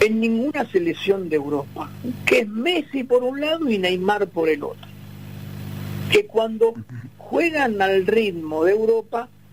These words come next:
marcan una diferencia. Yo digo, y lo viví, el argentino que está en Europa viene a un ritmo de cien kilómetros por hora.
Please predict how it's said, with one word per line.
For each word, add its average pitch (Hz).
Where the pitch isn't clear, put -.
marcan 190
una 180
diferencia. 160
Yo 240
digo, 226
y 160
lo 156
viví, 156
el 240
argentino 311
que 196
está 214
en 202
Europa 208
viene 190
a 185
un 190
ritmo 220
de 160
cien 190
kilómetros 170
por 156
hora. -